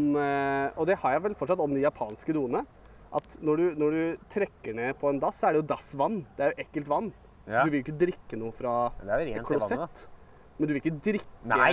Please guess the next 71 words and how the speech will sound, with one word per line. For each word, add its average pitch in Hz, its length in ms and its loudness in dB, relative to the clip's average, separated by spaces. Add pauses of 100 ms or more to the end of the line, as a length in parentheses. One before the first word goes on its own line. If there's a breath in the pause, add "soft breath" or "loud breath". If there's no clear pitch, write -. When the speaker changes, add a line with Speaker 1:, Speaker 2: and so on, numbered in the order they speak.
Speaker 2:
jeg 139 80 6
er 123 80 6
jo 107 80 -6
ikke 185 160 -8
klin 117 100 -4
gæren. 107 240 -4
Speaker 1:
Nei, 190 240 4
ikke 120 80 4
Speaker 2:
Nei. - 80 4
Speaker 1:
sant? 208 160 2
Så, 180 140 4 (160)
så, 175 160 -6
så 190 100 0
det 190 160 4
er 113 160 -2
jo 196 140 4 (380)
en 180 260 2
sånn 135 320 2
felles 123 480 -4 (160)
oppfattelse 123 640 -6
om 120 160 -2
at - 160 -4
det 127 100 -2
er 123 360 0 (100)
eklere 117 420 -8
vann. 170 200 2 (200)
Speaker 2:
Ja. 113 160 2
Speaker 1:
Det 135 120 0
er - 40 -6
skitnere 120 480 -8
vann, 131 220 2
liksom. 208 260 0
Speaker 2:
Ja. 113 120 2 (120)
Speaker 1:
Du - 80 -6
vil 151 140 0
kanskje 147 260 0
ikke 131 140 -8
spyle 120 320 -4
deg 110 100 -8
med 131 160 -4
dassvann 135 460 0 (420 loud breath)
i 156 80 4
rassen. 220 380 -2 (240)
Speaker 2:
Nei. 113 160 2 (180)
Speaker 1:
Så 170 80 -2
da 180 220 8
er 175 100 2
mitt 170 160 0
spørsmål, 170 320 -2
er 139 140 0
ikke 180 100 -2
det 147 140 2
det 165 80 -4
samme 143 240 2
vannet, 143 400 0
altså 160 160 -6
når 160 180 -2
du 156 60 -6
får 147 180 0
det 143 80 0
der 135 160 -2
i 135 40 2
Japan 196 280 0
da, 226 140 2
bruker 175 340 -2
du 120 60 -6
ikke 123 100 -4
Speaker 2:
Ja, 151 60 -6
Speaker 1:
bare 135 240 2
Speaker 2:
sånn, 175 180 -2
ja. 190 120 2